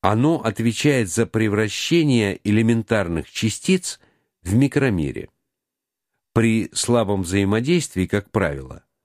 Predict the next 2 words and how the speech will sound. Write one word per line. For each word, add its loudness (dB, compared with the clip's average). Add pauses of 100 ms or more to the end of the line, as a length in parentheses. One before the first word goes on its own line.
(280)
выделяется 0
нейтрино. -2